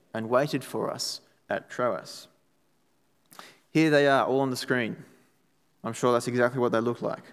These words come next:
Two little points I want to make about these guys. Firstly,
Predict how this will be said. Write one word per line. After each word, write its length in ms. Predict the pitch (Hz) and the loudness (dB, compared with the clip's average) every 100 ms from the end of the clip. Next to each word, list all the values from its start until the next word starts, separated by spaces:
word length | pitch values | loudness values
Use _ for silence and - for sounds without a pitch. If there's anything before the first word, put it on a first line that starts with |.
| - - - - - - - - - - - | -20 -20 -20 -20 -18 -20 -20 -20 -20 -18 -8
Two 180 | - 175 | 2 4
little 200 | 185 175 | 4 4
points 340 | 160 151 151 | 4 4 4
I 40 | 151 | 4
want 120 | 147 | 4
to 40 | |
make 240 | 139 135 135 | 4 2 2
about 220 | 131 123 | 2 4
these 220 | 131 127 | 4 2
guys. 480 | 120 107 - - - | 0 0 -2 -10 -10
Firstly, 640 | - 170 185 - 107 107 | -2 0 0 -2 -4 -6